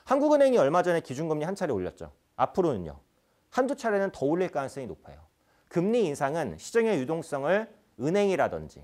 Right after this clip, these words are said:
다른 자산으로 흡수시키기 때문에 주식시장에서는 돈이 빠져나갈 수 있어요. 지금까지 주식시장을 끌어올렸었던 힘은 뭡니까? 돈의 힘,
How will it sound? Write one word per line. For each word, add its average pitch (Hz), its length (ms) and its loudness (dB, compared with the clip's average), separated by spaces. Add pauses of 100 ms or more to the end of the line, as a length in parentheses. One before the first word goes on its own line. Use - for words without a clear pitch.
(100)
다른 165 240 0
자산으로 147 420 -4
흡수시키기 185 640 -6
때문에 101 460 -6 (200)
주식시장에서는 196 800 -2
돈이 147 280 -6
빠져나갈 185 360 2
수 123 120 -8
있어요. 76 340 -14 (240)
지금까지 226 560 2
주식시장을 180 500 -2
끌어올렸었던 165 800 4
힘은 208 240 0
뭡니까? 85 540 -8
돈의 185 300 2
힘, 95 260 -8